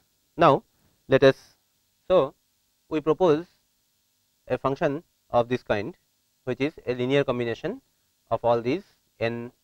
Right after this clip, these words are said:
functions y one to y n,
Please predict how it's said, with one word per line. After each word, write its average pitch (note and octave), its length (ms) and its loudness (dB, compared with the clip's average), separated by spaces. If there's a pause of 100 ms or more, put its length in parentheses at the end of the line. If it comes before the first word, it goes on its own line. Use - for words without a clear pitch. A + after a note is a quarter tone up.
(1700)
functions A#2+ 380 -6 (160)
y A2+ 160 2
one A2+ 280 -4 (220)
to A#2+ 60 -6
y A2+ 180 2
n, A2 240 -4